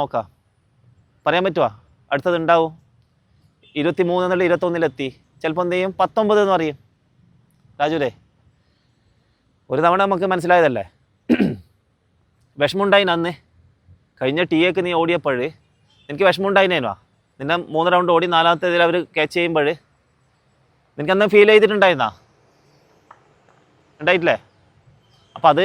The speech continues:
ഇവിടെ വീട്ടണ്ടേ? അതുകൊണ്ടാണ് പറയുന്നത്, നിങ്ങൾ ഓടിക്കഴിഞ്ഞോ വീണോ മരിച്ചില്ല എന്നുണ്ടെങ്കിൽ നിങ്ങൾ പട്ടാളം. മരിച്ചിട്ടുണ്ടെങ്കിൽ നല്ലതാ, പേപ്പറിൽ വരും.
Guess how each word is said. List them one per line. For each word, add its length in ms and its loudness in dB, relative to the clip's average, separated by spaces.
ഇവിടെ 140 4
വീട്ടണ്ടേ? 400 2
അതുകൊണ്ടാണ് 400 2
പറയുന്നത്, 360 -2
നിങ്ങൾ 220 -2
ഓടിക്കഴിഞ്ഞോ 920 2
വീണോ 540 2
മരിച്ചില്ല 500 2
എന്നുണ്ടെങ്കിൽ 280 -2
നിങ്ങൾ 160 -2
പട്ടാളം. 380 -2
മരിച്ചിട്ടുണ്ടെങ്കിൽ 540 -2
നല്ലതാ, 340 0
പേപ്പറിൽ 320 0
വരും. 200 -2